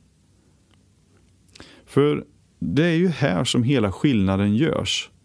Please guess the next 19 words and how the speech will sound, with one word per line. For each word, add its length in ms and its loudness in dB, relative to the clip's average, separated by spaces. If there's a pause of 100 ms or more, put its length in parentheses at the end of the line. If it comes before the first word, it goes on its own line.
(100)
Märker 480 0
kunden 640 0 (160)
att 180 0
du 80 0
utgår 400 0
från 220 2
dem 360 -2 (760)
så 140 -2
blir 120 4
det 60 4
mer 300 4
relevant, 680 -2 (140)
mer 240 2
kvalificerat 720 0
för 60 0
att 80 -2
fortsätta 420 0
diskussioner 720 0 (320)
och 380 0